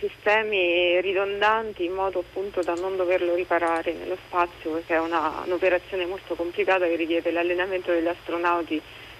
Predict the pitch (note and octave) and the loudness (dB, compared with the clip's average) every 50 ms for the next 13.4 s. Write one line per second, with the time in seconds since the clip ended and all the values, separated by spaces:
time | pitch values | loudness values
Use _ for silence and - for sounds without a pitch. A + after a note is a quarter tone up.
0 | - - - E3 - - D3 D3+ D3+ D3+ D3 - D#3 D#3+ D3+ C#3+ D3+ D#3 E3 E3 | -14 -6 -6 -6 -2 0 0 2 2 0 0 0 0 2 2 2 0 -4 -8 -10
1 | D3 C#3 D3 - - - - - - - - - - - - - - - - - | -12 -12 -14 -14 -16 -18 -18 -18 -18 -18 -18 -18 -18 -18 -18 -18 -18 -10 0 0
2 | - B4 - F4+ F#4 D4+ - B3+ B3+ C4 B3+ - A#3+ G3 A3 G#3+ A3 A3+ A3+ G#3+ | 2 2 4 2 2 2 4 4 4 4 2 -2 -2 2 2 4 4 4 4 4
3 | A3 G#3+ - A3 G#3+ - - B3 C4 D4 C#4 A3+ G#3 G3 F#3+ F#3 - G#3 G3+ F#3+ | 2 -2 -4 -8 -8 -6 -2 0 0 2 4 4 4 4 2 0 0 -2 -2 -2
4 | - - G#3 F#3+ - - G3 F#3+ G3+ G3 F3+ F#3+ F#3 E3+ E3 F#3 F#3 F#3 F3+ F#3 | -2 -4 -4 -4 -2 -4 0 2 2 4 4 4 2 2 0 0 0 2 2 2
5 | F#3 F3 F3 D#3 D#3+ F3+ F3 F3+ F3 - - - D3+ D#3+ E3+ E3+ F3 G#3+ A3+ G#3+ | 2 2 2 2 2 2 2 2 0 -2 -2 0 0 0 0 0 2 4 4 6
6 | G3 F3+ F3 F3+ E3+ E3 E3 F3 F3+ E3+ D#3+ F3 E3+ F3+ F3 E3+ E3 F3 G3 - | 4 2 2 0 -2 -2 -2 -4 -4 -4 -2 -2 0 0 0 -2 -2 -2 -4 -6
7 | - - G3+ G3 F3+ G3 F#3+ A#3+ C4 B3 A3+ - - F#3 F3 E3 D#3+ F3+ E3+ E3 | -6 -2 -2 2 2 2 2 2 2 0 0 0 0 0 0 0 0 0 -2 -2
8 | - - - F3+ E3 - E3+ E3+ E3+ F3 F#3 G3 G3 G3 F#3+ F3+ F3+ E3+ E3 D#3+ | -4 -4 -6 -6 0 2 2 2 2 2 0 0 0 0 2 2 2 2 2 0
9 | D#3+ E3 E3+ - - - - F3 F3+ F3 F3+ F3 F3+ F#3 F3+ - F3+ F3 F3 E3+ | 0 -2 -2 -2 -4 -4 0 0 0 2 2 2 2 2 2 2 2 0 0 0
10 | E3+ F3 F3 E3+ - - F#3 F#3+ G#3 G3 F3 E3 D#3 D#3+ D#3 D#3 D#3 D3+ - D#3 | 0 -4 -4 -4 -4 -4 0 4 4 4 4 4 2 0 -2 -4 -4 -6 -6 -6
11 | D3 - C#3+ C#3+ C#3+ C#3+ C#3 - - D#3 D3+ D3+ D3 D#3 E3+ F#3 F#3+ E3+ D#3+ D#3 | -6 -6 -8 -8 -8 -8 -8 -6 -4 -4 -4 -4 -4 -2 0 2 4 4 2 0
12 | - - - E3 D#3+ D#3 D#3+ D#3 D#3+ D3 D3 - - D#3+ E3 - - - F3+ D3+ | -2 -6 -4 -2 0 0 0 0 0 -2 -4 -4 -4 -4 -4 -4 -4 -4 -2 0
13 | - E3 E3 E3 E3+ E3 D#3+ D#3 | 2 2 2 2 2 2 2 0